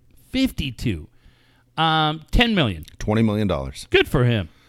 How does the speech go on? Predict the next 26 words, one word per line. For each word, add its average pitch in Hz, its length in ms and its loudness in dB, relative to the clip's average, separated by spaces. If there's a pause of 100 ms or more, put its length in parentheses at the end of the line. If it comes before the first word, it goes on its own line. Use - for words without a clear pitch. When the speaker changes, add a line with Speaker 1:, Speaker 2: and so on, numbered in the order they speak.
(300)
Speaker 2:
All 135 100 8
right, 131 140 6
Hillary 156 360 4
Swank. 110 420 0 (1500)
Speaker 1:
Oh, 165 360 -10
wow. 117 360 -10 (1500)
God, - 120 -12
she - 140 -6
married 185 260 -8
Chad 147 360 -8
Love. 110 340 -6
Speaker 2:
<laughs> - 800 -18
Yeah. 78 160 -8 (460)
She - 160 -10
didn't 123 160 -6
thank 127 220 -2
him 90 100 -2
either 80 240 -4
at - 60 -16
the 85 80 -6
Oscars, 87 420 -6 (100)
remember? 98 280 -4 (480)
Speaker 1:
That 226 180 -8
is 92 140 -10
Chad - 240 -14
Love. - 380 -20